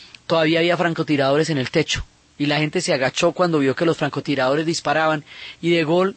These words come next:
se paró cual enormemente alto era, y no le pasó ninguna bala. Aquí le van a dar un tipo pasándoselas de veterano, con una muleta, se va a lograr meter, y va a disparar ese tiro único que en aquella época se podía,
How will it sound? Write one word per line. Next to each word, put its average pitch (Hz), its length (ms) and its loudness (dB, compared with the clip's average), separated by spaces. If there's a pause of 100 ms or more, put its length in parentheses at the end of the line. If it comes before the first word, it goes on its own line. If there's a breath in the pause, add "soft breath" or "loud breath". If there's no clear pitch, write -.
se - 200 -4
paró 170 520 0
cual - 280 0
enormemente 180 960 0
alto 185 400 0
era, 160 300 2 (500 loud breath)
y 165 120 -2
no 170 100 2
le 196 100 0
pasó 180 280 0
ninguna 196 380 -2
bala. 208 320 0 (200)
Aquí 160 300 -2
le 220 140 2
van 226 200 2
a 220 160 2
dar 214 180 2
un 208 140 0
tipo 220 420 0 (360 loud breath)
pasándoselas 185 680 0
de 160 80 0
veterano, 180 720 0 (220 loud breath)
con 165 180 0
una 180 240 2
muleta, 180 800 0 (180 loud breath)
se 180 200 -2
va 170 100 2
a - 20 2
lograr 196 380 0
meter, 190 640 -2 (300 loud breath)
y 185 100 -2
va 190 100 2
a 185 40 0
disparar 180 480 0
ese 196 240 -2
tiro 208 260 2
único 208 480 2
que 180 120 -2
en 156 60 0
aquella 180 460 0
época 180 400 -2
se 156 140 -2
podía, 170 420 2